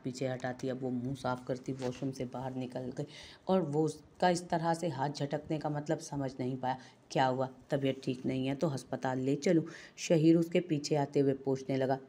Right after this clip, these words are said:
जबकि अरुष बेड पर आकर बैठती बैकग्राउंड से टेक लगाकर आंखें बंद कर चुकी थी। जबकि वो उसके पास बैठते उसका चेहरा देखने लगा। "क्या बात है, तुम मुझसे नाराज़ हो क्या? कोई गलती हुई है मुझसे? इस तरह से बिहेव क्यों कर रही हो? मैं नोट कर रहा हूँ, पिछले कुछ दिनों से तुम ना तो मुझसे ठीक से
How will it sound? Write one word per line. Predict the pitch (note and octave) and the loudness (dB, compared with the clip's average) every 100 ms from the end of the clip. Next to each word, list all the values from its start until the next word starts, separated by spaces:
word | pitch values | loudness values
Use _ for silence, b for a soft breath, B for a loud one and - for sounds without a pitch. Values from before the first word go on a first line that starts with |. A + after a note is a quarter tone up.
| - | -4
जबकि | C3+ - | -2 2
अरुष | C3+ B2+ C3 - | 2 2 -2 -2
बेड | C3 - C3+ | -4 -2 -2
पर | C3 | -2
आकर | B2+ C3 | 0 -2
बैठती | B2+ B2+ B2+ C3+ | 0 -2 -2 -2
बैकग्राउंड | B2+ B2 - C3 C3 | 0 -2 -2 -2 -2
से | B2+ B2 - | -4 -6 -4
टेक | B2+ C#3 | -4 -2
लगाकर | C3 B2+ B2+ C3 | 0 0 0 -2
आंखें | B2+ B2+ B2 | -2 -4 -4
बंद | B2+ C3 | -2 -2
कर | C3+ B2 | -2 -2
चुकी | - - C3 | -2 -2 0
थी। | C#3 B B B - | -2 B B B -2
जबकि | C#3 - E3 | -2 2 4
वो | D#3+ | 4
उसके | D#3+ E3+ | 4 0
पास | E3 D#3+ D#3+ | 2 2 2
बैठते | E3 D#3+ E3+ | 2 2 2
उसका | D#3+ E3 | 2 2
चेहरा | D#3 C#3+ C#3 D3 | 0 0 2 2
देखने | C#3+ C3 C#3 C3 | 2 0 0 0
लगा। | B2+ C3+ B B - | 0 -2 B B -2
"क्या | E3 C#3+ | 4 4
बात | C3+ B2+ C#3+ | 4 2 2
है, | - - - | -2 -2 2
तुम | |
मुझसे | C3+ B2+ - C3 | 2 2 -2 -2
नाराज़ | B2+ B2+ C3 E3+ F3 | -2 0 0 2 2
हो | |
क्या? | D#3+ D3 B B - | 2 0 B B 0
कोई | G3 | 0
गलती | C#3 C3 D3 F3+ | 2 0 0 2
हुई | E3+ D#3 | 4 4
है | D3 | 4
मुझसे? | C#3 C3+ - E3+ B B B F#3+ | 2 -2 -2 -2 B B B -4
इस | G3 | 0
तरह | F3+ F3+ | 2 2
से | F3+ | 2
बिहेव | E3 F3 F3+ F3+ | 2 4 2 2
क्यों | G3 E3+ | 2 4
कर | D3 C3+ | 4 4
रही | C#3 C3+ | 4 0
हो? | C3+ - | -2 -2
मैं | C#3+ C3+ | 0 0
नोट | B2+ C#3+ C#3+ | -2 -4 -2
कर | C#3 C3+ | 0 0
रहा | D3+ | 0
हूँ, | F3 | 0
पिछले | D#3+ D#3 | -2 -2
कुछ | D3 C3+ B2+ | -2 -4 -2
दिनों | C3+ C3 | -2 -2
से | B2+ | -2
तुम | C3+ C#3 | -4 -4
ना | B2+ B2 | -4 -6
तो | B2+ C3+ | -4 -4
मुझसे | B2+ B2+ C3+ | -4 -6 -8
ठीक | - B2 | -6 -8
से | - | -6